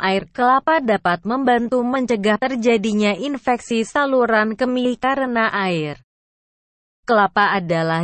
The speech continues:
diuretik alami yang dapat membuat ibu hamil lebih mudah untuk mengeluarkan urin. Empat, melancarkan sirkulasi darah.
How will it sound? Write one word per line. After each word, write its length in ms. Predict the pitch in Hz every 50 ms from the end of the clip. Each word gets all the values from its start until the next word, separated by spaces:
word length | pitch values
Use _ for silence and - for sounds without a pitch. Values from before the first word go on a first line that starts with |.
| 160
diuretik 720 | 185 185 190 190 190 180 185 185 185 180 - 220 214 - -
alami 560 | 254 269 277 269 262 247 240 233 233 240 247
yang 160 | 262 285 277
dapat 400 | 262 254 240 - - 170 165 -
membuat 560 | - 220 247 262 262 240 240 233 226 226 -
ibu 320 | 269 269 247 226 247 302 311
hamil 480 | 285 247 240 240 240 226 226 220 208
lebih 320 | 220 233 208 196 202 190 196
mudah 480 | 196 196 202 185 247 294 294 285 285
untuk 240 | 254 226 208 226 202
mengeluarkan 880 | 196 233 254 277 285 285 277 269 247 233 220 220 220 220 208 208 214 208
urin. 720 | 247 294 285 269 214 180 165 156 151 147 139 143 127 _ _ _ _ _ _ _ _ _ _ _ _ _ _ _ _ _ _ _ _
Empat, 560 | - 277 294 294 254 - 226 190 165 156 - _ _ _ -
melancarkan 800 | 233 247 277 277 277 262 - 254 240 233 226 - 220 226 233 214
sirkulasi 800 | - 285 294 294 - _ - 214 208 202 208 202 - 254 262 254
darah. 480 | 220 214 196 180 175 165 156 147 127